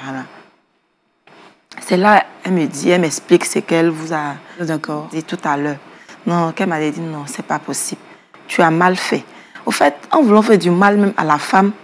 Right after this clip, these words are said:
Speaker 1: tu as plus touché le monsieur. Parce que lui, t'as rien fait. Et puis tu l'as accusé comme ça.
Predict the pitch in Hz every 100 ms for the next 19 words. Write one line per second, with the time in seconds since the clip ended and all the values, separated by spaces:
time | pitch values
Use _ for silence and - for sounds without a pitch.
0 | - _ _ _ _ _ - 214 - 320
1 | 294 - - 185 - 240 190 175 165 -
2 | 220 - - - - - _ - 247 311
3 | 285 247 240 180 160 180 208 196 180 151
4 | - - - - - 170 156 - - 175
5 | 202 202 220 - 151